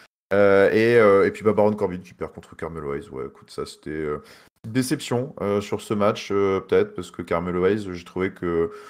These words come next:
bon, Carmelo Hayes en heel, je pense que ça va être complexe, hein. Moi, personnellement, j'y crois pas des masses. Euh, voilà, après, peut-être que la twittosphère, en effet, euh, euh, s'enflamme beaucoup sur, euh, sur les, sur les rookies de N X T qui, qui, à qui on doit tout donner, manifestement.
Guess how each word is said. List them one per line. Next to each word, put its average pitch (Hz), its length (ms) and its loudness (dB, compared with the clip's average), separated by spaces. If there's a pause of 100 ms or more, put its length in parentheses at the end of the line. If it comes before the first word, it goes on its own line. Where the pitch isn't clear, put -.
(300)
bon, 90 80 -10
Carmelo 110 320 6
Hayes 127 140 6
en 120 180 4
heel, 139 180 0
je - 120 -6
pense 117 160 -4
que - 80 -18
ça - 120 -2
va 101 80 4
être 101 100 -2
complexe, 87 460 -4
hein. 80 100 -4
Moi, 78 180 -6
personnellement, 95 480 -2
j'y 95 140 -8
crois - 280 -2
pas 110 80 2
des 107 140 0
masses. 95 360 -2 (120)
Euh, 82 420 -4
voilà, 87 320 0
après, 87 220 -6
peut-être - 180 -12
que - 120 -6
la 87 120 2
twittosphère, - 560 -2
en 85 120 -2
effet, 85 200 -2
euh, 87 200 4 (560)
euh, 82 120 0
s'enflamme 110 460 2
beaucoup 104 280 0
sur, 104 300 2
euh, 85 460 6
sur 90 200 -6
les, 87 220 0
sur - 180 -6
les 90 80 0
rookies 90 300 -8
de 95 120 -2
N 80 120 -2
X 82 140 -8
T - 120 -16
qui, 85 360 -14
qui, - 260 -18 (240)
à - 100 -10
qui - 160 -10
on 92 80 -6
doit 87 160 -2
tout - 140 -12
donner, 98 280 -2
manifestement. 98 680 -4